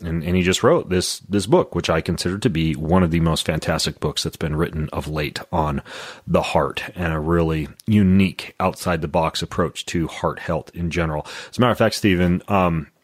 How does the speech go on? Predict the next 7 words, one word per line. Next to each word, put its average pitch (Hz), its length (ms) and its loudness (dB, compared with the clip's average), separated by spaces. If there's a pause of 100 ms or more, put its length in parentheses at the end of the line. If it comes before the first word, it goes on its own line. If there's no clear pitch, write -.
(320)
uh, 101 140 -6
in, 104 480 -4
in 98 180 -2
celebration 104 800 2
of 78 100 -4
us 90 160 -2
recording 90 560 2